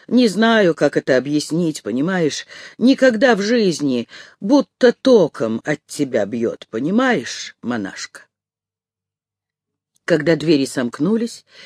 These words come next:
часы показывали двенадцать ноль пять. Это Арина сказала вслух.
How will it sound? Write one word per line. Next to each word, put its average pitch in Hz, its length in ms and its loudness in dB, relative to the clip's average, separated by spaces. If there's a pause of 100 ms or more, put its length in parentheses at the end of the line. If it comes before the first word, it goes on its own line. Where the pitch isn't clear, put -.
(160)
часы 208 480 0
показывали 233 600 0
двенадцать 143 760 -4
ноль 123 240 -4
пять. - 480 -12 (520)
Это 214 440 4
Арина 147 480 0
сказала 113 460 -6
вслух. - 580 -18